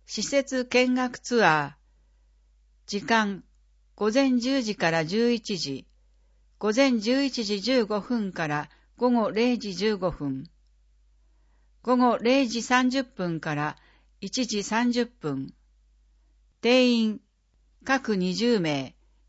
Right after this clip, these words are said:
定員になり次第締め切り。小学生以下は保護者同伴。料金無料。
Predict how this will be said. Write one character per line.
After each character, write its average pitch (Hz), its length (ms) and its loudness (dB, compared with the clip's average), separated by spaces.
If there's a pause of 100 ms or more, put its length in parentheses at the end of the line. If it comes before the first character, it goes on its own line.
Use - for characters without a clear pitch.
(120)
定 233 300 0
員 220 100 0
に 220 100 0
な 208 120 0
り 208 100 -4
次 196 160 -4
第 180 200 -2
締 165 200 -4
め 160 140 -4
切 156 160 -10
り。 139 240 -10 (880)
小 269 260 2
学 269 200 2
生 254 260 2
以 247 60 0
下 196 180 -2
は 151 240 -2 (280)
保 214 120 -4
護 254 160 2
者 226 260 2
同 196 260 0
伴。 170 400 -4 (1080)
料 262 240 4
金 156 500 -4
無 175 160 -6
料。 190 420 -2